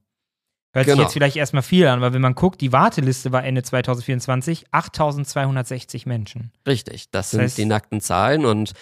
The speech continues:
Speaker 1: das ist ein
Speaker 2: es
Speaker 1: krasses
Speaker 2: ist
Speaker 1: Defizit.
Speaker 2: Absolut, diese
Speaker 1: Ja.
Speaker 2: Rechnung geht definitiv nicht auf und, äh, wenn ich noch eine Zahl ergänzen darf, ist es so, dass statistisch gesehen in Deutschland drei Menschen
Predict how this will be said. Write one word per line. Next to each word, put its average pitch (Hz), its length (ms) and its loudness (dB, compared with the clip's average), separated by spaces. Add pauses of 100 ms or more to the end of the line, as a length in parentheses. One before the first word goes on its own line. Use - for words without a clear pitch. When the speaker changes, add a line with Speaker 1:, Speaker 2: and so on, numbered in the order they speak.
(120)
Speaker 1:
das 113 140 -8
ist - 20 -6
ein - 60 0
Speaker 2:
es - 60 -2
Speaker 1:
krasses 117 200 2
Speaker 2:
ist 131 100 -12
Speaker 1:
Defizit. 120 600 -6 (140)
Speaker 2:
Absolut, 123 680 2
diese 113 200 2
Speaker 1:
Ja. - 20 4
Speaker 2:
Rechnung 110 360 2
geht 107 200 0
definitiv 113 540 0
nicht 107 220 -2
auf 113 320 2
und, 104 440 -2
äh, 101 300 -4 (280)
wenn 107 120 0
ich 101 120 -2
noch 107 140 0
eine 107 120 -2
Zahl 101 220 -2
ergänzen 101 440 -2
darf, 113 260 0
ist - 180 -4
es 120 120 -6
so, 110 200 0
dass 104 200 -4
statistisch - 560 -8
gesehen 110 320 0
in 107 100 0
Deutschland 101 500 -4
drei 107 220 0
Menschen 113 480 -4